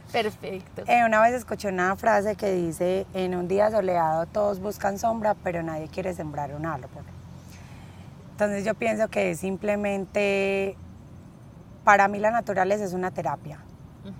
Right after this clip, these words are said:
Speaker 2: Eh, como tú lo decías ahorita, conectarnos todos los días,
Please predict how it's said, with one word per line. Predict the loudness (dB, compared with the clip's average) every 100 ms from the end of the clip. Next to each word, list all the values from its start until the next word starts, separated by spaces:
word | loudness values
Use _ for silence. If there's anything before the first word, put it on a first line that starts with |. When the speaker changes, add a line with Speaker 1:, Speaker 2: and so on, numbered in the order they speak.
| -12 -12 -12 -2
Speaker 2:
Eh, | 2 4 2 0
como | -2 -2
tú | 0
lo | 2
decías | 2 2 2
ahorita, | 2 0 0 2 0 -4 -12
conectarnos | -2 -2 2 2 2 0 0
todos | 2 2
los | 0
días, | -2 0 2 0